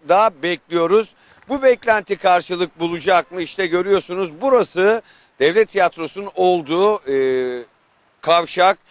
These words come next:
Hem, e, tanjant güzergahı, yani uzun sokaktan tanjant istikametini kullanıp buradan Çamlık'a doğru, e, dönen araçlar, e, sahil bandını kullanıp buradan hem, e, uzun sokak bandına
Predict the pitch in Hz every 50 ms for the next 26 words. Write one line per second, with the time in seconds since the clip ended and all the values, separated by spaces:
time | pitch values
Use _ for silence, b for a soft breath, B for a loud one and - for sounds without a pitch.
0 | b b b b b b 170 190 220 233 233 220 - 160 143 143 143 143 143 143
1 | 143 139 139 139 139 139 143 143 139 _ - 190 233 240 233 175 175 196 175 156
2 | - _ 156 147 131 170 160 151 147 127 147 147 156 170 165 160 147 143 135 131
3 | 123 120 123 123 113 175 214 190 196 190 - - 160 151 _ - 147 139 127 -
4 | 170 180 180 147 165 165 156 - 151 147 - 156 151 - 151 143 139 139 139 -
5 | 147 139 139 - - 156 147 151 151 170 139 - - 196 233 214 165 180 185 208
6 | 214 - b b b b b b b b - - 247 262 247 226 214 208 180 165
7 | 156 135 156 151 143 135 135 127 123 107 92 b b b b b b - 107 110
8 | 113 113 110 107 107 104 104 101 101 101 92 _ - 165 175 180 185 175 165 147
9 | 139 - 143 147 156 156 151 147 - - - 170 165 180 190 180 - - _ _
10 | 127 117 117 117 117 117 113 - - 156 175 202 220 226 190 160 147 151 165 165
11 | 165 160 151 160 151 151 139 113 101 _ _ 151 160 151 156 160 165 170 165 139
12 | 151 196 247 262 220 180 190 165 151 131 - b b b b b b - 165 202
13 | 247 254 247 240 _ 170 160 156 156 151 151 156 165 165 156 185 247 240 - 226
14 | 208 - 180 156 135 120 _ _ _ 135 147 147 147 139 131 143 147 170 202 214
15 | 214